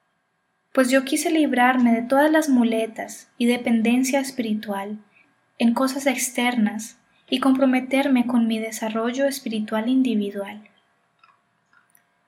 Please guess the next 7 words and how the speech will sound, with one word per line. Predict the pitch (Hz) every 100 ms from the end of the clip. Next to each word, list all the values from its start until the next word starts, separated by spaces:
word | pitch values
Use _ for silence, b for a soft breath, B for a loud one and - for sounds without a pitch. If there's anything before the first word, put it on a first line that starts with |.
| _ _ _ _ _ -
Todos | 285 339 339
tenemos | - 269 277 294
la | 285 277
capacidad | 262 240 - 220 214 254
de | 262
ser | 254 247
sanadores. | 240 - 269 214 208 196 202 208 -